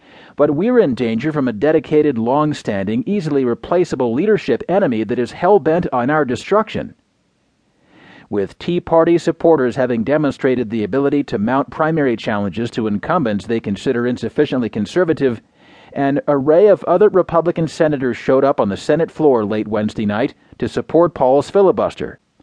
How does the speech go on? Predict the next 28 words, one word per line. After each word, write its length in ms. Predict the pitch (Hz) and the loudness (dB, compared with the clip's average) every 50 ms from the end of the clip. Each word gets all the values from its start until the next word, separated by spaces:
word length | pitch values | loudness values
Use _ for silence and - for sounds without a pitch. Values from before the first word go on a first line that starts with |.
| _ _ _ _ _ _ _ - - | _ _ _ _ _ _ _ -16 -10
As 260 | - 131 135 131 - | -6 -4 -4 -4 -4
Republicans 640 | 123 117 - - 208 214 190 202 180 - 156 143 123 | -6 -8 -4 -2 0 2 2 2 2 2 0 -2 -2
went 240 | 123 139 143 135 156 | -2 0 0 0 2
at 160 | 185 202 - | 0 0 0
one 200 | 165 151 135 131 | 0 0 0 0
another, 360 | 123 123 117 113 135 165 156 | 0 0 0 0 0 -2 -2
the 200 | 143 143 139 135 | -2 -2 -2 -2
administration 680 | 127 127 165 202 226 214 - - 180 175 160 - 170 | 0 0 -2 -2 -2 -2 0 0 0 2 2 0 -2
answered 320 | 160 110 156 156 - 165 147 | -2 -2 -2 -2 -2 -4 -4
the 80 | 160 | -4
question 400 | 156 - - 147 139 - - 160 | -2 0 0 0 0 0 -2 -2
at 120 | 143 151 - | -2 0 0
the 100 | 190 160 | -2 0
heart 260 | - - 254 233 185 | 2 2 2 4 2
of 80 | 143 - | 0 -2
Paul's 340 | - 143 127 110 98 - | -2 0 0 0 -2 -4
filibuster. 720 | - - 117 101 98 85 87 82 - - - 71 67 - - _ _ _ _ _ _ _ _ _ _ | -4 -4 -4 -2 -2 -4 -4 -6 -6 -6 -10 -12 -12 -12 -16 _ _ _ _ _ _ _ _ _ _
"No," 500 | - 135 196 226 226 170 123 98 78 - - | -2 2 4 4 6 6 4 2 0 -2 -4
Attorney 360 | - 98 - - 151 143 127 117 | -6 -6 -4 -2 0 0 0 -2
General 380 | 104 131 123 127 120 113 120 - | -2 -2 -2 -2 0 0 -2 0
Eric 320 | 139 135 127 120 113 - | 0 0 0 0 -2 0
Holder 300 | - 170 170 160 127 120 110 | 0 2 2 2 2 -2 -2
said 260 | - - 139 123 127 | -2 -2 -2 -2 0
in 100 | 127 127 | 0 -2
a 60 | 110 | -2
letter 260 | 107 120 151 160 151 | 0 0 2 2 2
to 100 | 117 120 | 2 0
Paul, 460 | 104 - - 143 135 131 143 156 160 | -2 -2 0 2 2 4 2 2 0